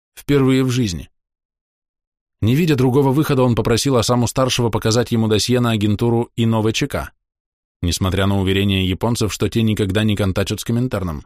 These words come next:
Поморщившись, просьба Агасфера могла поломать все наработки третьего отделения по русской разведке в Харбине и Маньчжурии,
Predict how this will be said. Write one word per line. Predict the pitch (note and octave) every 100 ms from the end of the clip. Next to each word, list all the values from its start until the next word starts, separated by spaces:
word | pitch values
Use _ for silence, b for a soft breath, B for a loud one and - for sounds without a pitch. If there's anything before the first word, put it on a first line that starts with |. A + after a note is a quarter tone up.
| _ _ _ _ _ _ _ _ _ _ _ _ _ _ _
Поморщившись, | D#2+ E2 C3+ - F#3+ - F#3+ - - _ _
просьба | G#2 G#2 F2+ F#2+
Агасфера | G2 - B2+ A#2
могла | G2+ F#2 G2+
поломать | - G2 G2+ G#2+
все | - G#2
наработки | G2 F#2+ G#2+ - F#2
третьего | G2+ F#2+ F#2+
отделения | F2+ F#2+ G2+ G2+ F2+
по | F#2+
русской | G2 -
разведке | F#2 F2 G2 - F2+
в |
Харбине | F#2+ F2 G2 F#2+
и |
Маньчжурии, | F2+ F2 E2+ A2 D#3